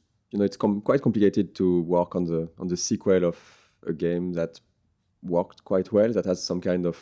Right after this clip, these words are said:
uh, cult following from some, some fans. Um, I mean, the first Life is Strange has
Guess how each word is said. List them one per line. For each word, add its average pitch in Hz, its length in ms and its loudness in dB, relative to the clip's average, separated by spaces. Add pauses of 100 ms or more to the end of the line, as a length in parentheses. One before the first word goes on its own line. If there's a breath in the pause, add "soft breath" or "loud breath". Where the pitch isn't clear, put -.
(140)
uh, 82 80 -4 (1600)
cult 98 240 -2
following 110 400 2
from 104 360 0
some, 98 480 -4
some 98 160 -4
fans. 117 380 0
Um, 87 300 0
I 87 60 -4
mean, 90 220 -2
the 87 100 -8
first 92 200 -4
Life 98 120 -4
is 90 60 -10
Strange 92 180 -2
has 82 200 0